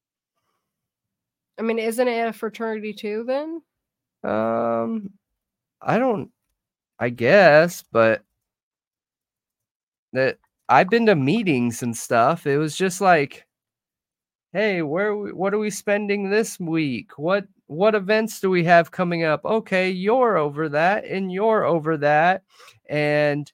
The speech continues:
Speaker 2: if we
Speaker 1: Yeah.
Speaker 2: got all of our work done, then we can start drinking and playing pinochle."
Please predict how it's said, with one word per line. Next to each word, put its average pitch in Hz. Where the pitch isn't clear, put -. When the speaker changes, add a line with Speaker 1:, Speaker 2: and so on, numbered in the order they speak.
Speaker 2:
if 170
we 262
Speaker 1:
Yeah. 196
Speaker 2:
got 214
all 226
of 202
our 208
work 214
done, 254
then 170
we 165
can 208
start 220
drinking 147
and 202
playing 214
pinochle." 147